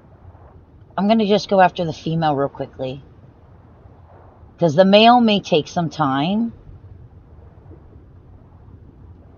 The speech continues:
Because there's not a lot of fish here. But I might be able to get her in one.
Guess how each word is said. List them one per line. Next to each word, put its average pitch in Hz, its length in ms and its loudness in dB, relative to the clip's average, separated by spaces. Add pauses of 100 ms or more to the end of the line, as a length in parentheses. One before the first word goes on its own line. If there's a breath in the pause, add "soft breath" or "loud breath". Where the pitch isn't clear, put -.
(1200)
Because 165 300 -2
there's 156 140 -4
not 165 180 2
a 160 60 -2
lot 160 200 2
of 143 80 -6
fish - 380 -8
here. 120 280 -10
But 139 120 -4
I 147 80 0
might 165 400 -4
be 214 80 -2
able 180 100 -2
to 151 80 -2
get 143 240 -6
her 160 160 -8
in 139 200 -6
one. 147 400 -4